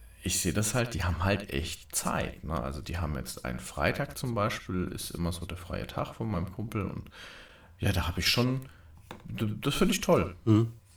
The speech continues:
Speaker 2: Also kenn ich auch jemanden, der das, der das macht, der dann gesagt hat, „Okay,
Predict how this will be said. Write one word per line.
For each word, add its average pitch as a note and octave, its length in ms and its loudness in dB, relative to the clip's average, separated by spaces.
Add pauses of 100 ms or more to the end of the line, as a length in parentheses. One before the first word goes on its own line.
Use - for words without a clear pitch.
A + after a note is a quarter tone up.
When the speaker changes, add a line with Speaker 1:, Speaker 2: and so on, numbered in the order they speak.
(120)
Speaker 2:
Also A2+ 160 6
kenn C#3 120 12
ich D3 120 10
auch C#3 160 2
jemanden, F#2+ 440 8
der F#2 140 6
das, - 280 6
der G2 140 2
das F#2+ 220 2
macht, G#2+ 260 2
der G2+ 80 6
dann G2+ 340 6
gesagt F#2+ 380 4
hat, A#2 140 4
„Okay, A2 420 4